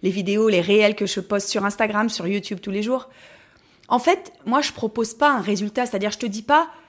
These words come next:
Suis-moi et ta maison sera désencombrée, ça sera nickel, ça sera une maison d'Instagram, euh, une maison témoin d'Ikea », c'est pas ça en fait. Moi, ce que je propose, ce que je vends et ce que je propose gratuitement, c'est un chemin. C'est le chemin de désencombrement de sa vie.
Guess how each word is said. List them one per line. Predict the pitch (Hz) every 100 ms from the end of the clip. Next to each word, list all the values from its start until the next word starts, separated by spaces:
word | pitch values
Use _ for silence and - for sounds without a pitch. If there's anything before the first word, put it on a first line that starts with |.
| _
Suis-moi | - - 294 277 294 277
et |
ta | 254 254
maison | 254 269
sera | -
désencombrée, | 240 233 226 214 226
ça | 254 214
sera | -
nickel, | 214 226 247 233
ça | 190
sera | - 185
une | 233
maison | 277 302
d'Instagram, | 254 240 240 208 190 208 240 - - - _
euh, | 185 175 -
une | 302
maison | 302 277 262
témoin | 262 254 247 247
d'Ikea », | 214 220 214 247
c'est | 254 220
pas | 208
ça | -
en | 185
fait. | 160 - - _ _ _ _ _ _ 196
Moi, | 240
ce | 254
que | 233
je | -
propose, | - 202 262 320 220
ce | -
que | 196
je | 170 160
vends | 170 214 240 - _ _
et | 165
ce | 160
que | -
je | 175
propose | - 214 196 202
gratuitement, | 180 180 185 175 208
c'est | - 160
un | 147
chemin. | - - - 170 165 165 _ _ - - -
C'est | - 233
le | 240
chemin | - - 294 285 262 277
de | 208
désencombrement | 202 196 190 185 180
de | 180
sa | - 170
vie. | 160